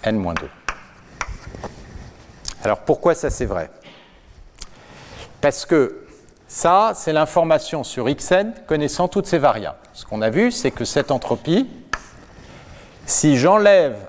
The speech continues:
un conditionnement, donc si je regarde l'entropie de X N, sachant non pas en partant de X un, mais je vire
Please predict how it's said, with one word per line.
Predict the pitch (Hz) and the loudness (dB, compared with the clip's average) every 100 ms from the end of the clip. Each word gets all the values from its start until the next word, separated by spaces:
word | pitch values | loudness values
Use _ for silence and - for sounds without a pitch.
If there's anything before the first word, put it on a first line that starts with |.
| - | -12
un | 113 | -10
conditionnement, | 131 117 113 - 107 107 147 285 - - _ - - | -6 -6 -6 -4 -2 2 0 0 -10 -20 _ -20 -10
donc | 95 - | -8 -6
si | - | -4
je | 113 | 0
regarde | 110 113 120 101 87 - - - - - | 0 2 2 2 0 -10 -14 -14 -20 -6
l'entropie | 104 104 - 117 - 120 101 - - - - | -4 -2 -2 -4 -2 -4 -4 -14 -20 -12 -4
de | 101 - | -2 -2
X | 127 120 - 131 | -2 -2 -2 0
N, | 117 101 82 - - - - - - | 0 -2 -8 -16 -20 -20 -20 -20 -8
sachant | - 123 - - 117 95 - - _ _ _ - - _ 131 | -2 -2 -2 -6 -4 -6 -12 -20 _ _ _ -20 -20 _ 0
non | 151 147 | 2 4
pas | 165 139 120 - | 4 4 2 -6
en | 113 | -4
partant | - - 127 117 | -4 -4 -4 -4
de | 104 | -4
X | 101 - - | -6 -6 0
un, | 120 110 - - - - - - - 104 | 0 0 -6 -18 -12 -12 -12 -18 -10 -6
mais | 92 | -2
je | 113 | -2
vire | 104 170 156 | 2 4 4